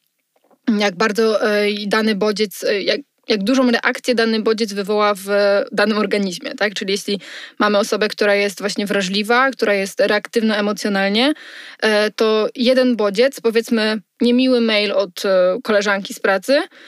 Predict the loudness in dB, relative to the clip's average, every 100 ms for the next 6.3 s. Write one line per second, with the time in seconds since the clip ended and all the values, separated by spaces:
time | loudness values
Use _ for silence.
0 | -20 -6 -2 2 2 2 2 2 2 2
1 | 0 -4 -2 2 2 2 0 -2 -2 0
2 | 2 2 0 -2 0 2 0 -2 0 0
3 | 0 0 -2 0 0 2 2 0 0 0
4 | 0 0 -4 -2 -2 -2 -4 -2 -4 -4
5 | -4 -4 -4 -2 2 2 0 -4 -4 -2
6 | -4 -8